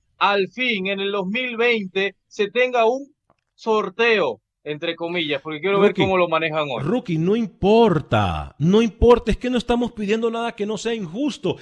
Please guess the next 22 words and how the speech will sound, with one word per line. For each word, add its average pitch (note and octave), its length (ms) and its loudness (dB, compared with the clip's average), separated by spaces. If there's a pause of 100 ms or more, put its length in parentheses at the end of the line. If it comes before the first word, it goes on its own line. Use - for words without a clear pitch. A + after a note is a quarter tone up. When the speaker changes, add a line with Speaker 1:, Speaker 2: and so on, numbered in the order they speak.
(120)
Speaker 2:
El G#3+ 160 4
sorteo A3+ 400 -4
se C4+ 80 -8
tendría B3+ 340 0
que C4+ 100 0
haber B3+ 180 4
realizado C4 440 4
desde B3 140 4
el A#3 100 0
principio B3+ 680 -2
de B3 100 4
este B3 180 -2
torneo, B3 480 0 (160)
de-, A3+ 220 -2
desde A#3 240 0
que B3 120 -4
se B3+ 180 -4
di-, A#3 160 -12
dijo C4+ 300 0
Copa C#4+ 240 0
Oro, C#4 200 4
¡pum!, A3 260 0